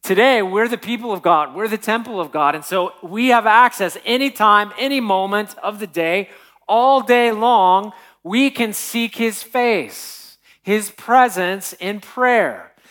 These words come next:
And to seek means to pursue. It means to require. It means to request. It means to seek out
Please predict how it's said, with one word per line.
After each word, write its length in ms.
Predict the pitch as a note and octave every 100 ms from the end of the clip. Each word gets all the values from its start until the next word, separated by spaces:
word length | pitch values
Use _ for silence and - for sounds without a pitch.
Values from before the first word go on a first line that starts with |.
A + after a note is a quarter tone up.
| -
And 100 | F3+
to 100 | G3
seek 440 | - - C4 B3
means 300 | G3 G#3 G#3+ -
to 80 |
pursue. 920 | F#3 E3+ D#3+ - - B3+ A#3+ E3 A2 - _ _
It 100 | D#3+
means 280 | F#3 G#3 -
to 80 | G#3+
require. 920 | G3 - - A3+ A#3 B3+ A#3 E3 C#3+
It 160 | F#3
means 240 | A3 A3 -
to 80 | G#3+
request. 840 | G3 - - A3+ A#3+ A#3 F3 -
It 80 | E3+
means 240 | G3 G#3
to 100 | -
seek 500 | F#3+ - - A#3+ A#3+ - -
out 460 | G#3 B3 A#3+ A3+